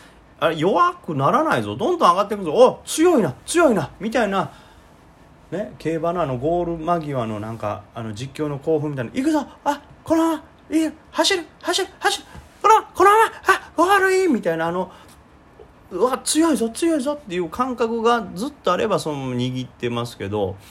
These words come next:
正直言うとやっぱそれってもうその板を読むしかないですし、それも一瞬の判断で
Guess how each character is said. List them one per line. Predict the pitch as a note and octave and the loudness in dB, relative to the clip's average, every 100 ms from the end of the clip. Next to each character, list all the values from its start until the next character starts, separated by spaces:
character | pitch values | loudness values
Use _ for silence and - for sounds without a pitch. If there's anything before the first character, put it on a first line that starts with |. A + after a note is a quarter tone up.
| - - - - - | -20 -20 -20 -20 -20
正 | - F#3+ | -8 -6
直 | G#3+ D4+ | -6 -6
言 | F3 | -4
う | D3+ | -2
と | C3 | -2
や | A#2 | -2
っ | |
ぱ | A2+ | -2
そ | F3 | -4
れ | F3+ | -6
っ | |
て | - | -6
も | A2 | -6
う | G2+ | -6
そ | A#2+ | -6
の | G#2+ - | -8 -10
板 | C3 - F#3 F3+ | -8 -2 0 2
を | A2+ | 2
読 | A2 A2 | 0 -2
む | A#2 | -2
し | A#2+ - | -4 -8
か | G2 | -8
な | F#2 F#2 | -6 -6
い | G#2+ | -6
で | G2 | -8
す | F#2+ | -10
し、 | - - A2+ G2 | -14 -10 -10 -6
そ | E3+ | -2
れ | G#3+ | -2
も | G3+ C3+ | 0 0
一 | B2+ | -2
瞬 | C#3+ - - G3 F#3+ | -4 -8 -8 -8 -8
の | F3+ | -6
判 | F#3 E3+ | -6 -6
断 | A2+ F#2+ | -6 -6
で | F#2+ | -10